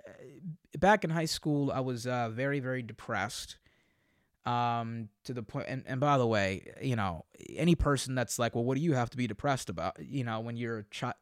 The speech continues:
uh, suck my dick, all right? You, you don't know what the fuck you're talking about. None of you know what you're talking about. Now, mind you, this goes back to, to Bill Maher's thing, which I saw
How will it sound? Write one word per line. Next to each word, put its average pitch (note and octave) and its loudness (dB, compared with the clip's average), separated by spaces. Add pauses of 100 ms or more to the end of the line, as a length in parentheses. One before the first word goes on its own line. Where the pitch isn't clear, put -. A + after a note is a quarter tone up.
(240)
uh, - -2 (480)
suck D#3 2
my A2+ -2
dick, F2+ -2 (320)
all B2 -2
right? C3+ 0
You, D3 2
you D#3 4
don't D#3 8
know C#3+ 6
what C3 0
the A#2 -6
fuck A#2+ -2
you're A2 -4
talking G#2+ -4
about. - -10
None C#3+ 2
of D3 2
you D3 4
know C#3 2
what B2+ 2
you're B2 -2
talking G#2 -2
about. - -14
Now, B2+ 2 (480)
mind D3+ 4
you, C3+ 6
this B2+ 0
goes C3+ 0
back C3 4
to, B2 -2
to A#2+ -6
Bill B2+ 2
Maher's B2 0
thing, A2+ -2
which A#2+ -6
I A#2 -2
saw A#2+ 2